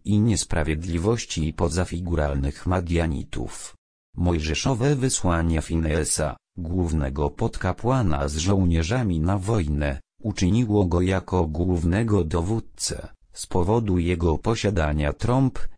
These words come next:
angielska teraźniejsza prawda z tysiąc dziewięćset trzydziestego drugiego roku, strony od sto sześćdziesiątej do sto sześćdziesiątej trzeciej,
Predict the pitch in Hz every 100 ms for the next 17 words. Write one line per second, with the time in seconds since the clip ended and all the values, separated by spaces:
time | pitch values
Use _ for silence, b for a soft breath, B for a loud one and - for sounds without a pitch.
0 | - 92 98 78 92 85 - 95 90 104
1 | 95 78 82 92 107 - 82 - 131 117
2 | 110 101 90 - - 151 - 139 123 -
3 | 80 98 104 104 101 - 92 - - -
4 | - 80 78 - 143 139 120 90 101 85
5 | 90 82 82 87 - - 65 65 _ -
6 | - - 82 78 101 151 101 95 - -
7 | 110 104 - 104 90 95 - 76 69 90
8 | 92 87 82 - 107 104 - 104 87 95
9 | - 76 131 87 73 - - 76 85 78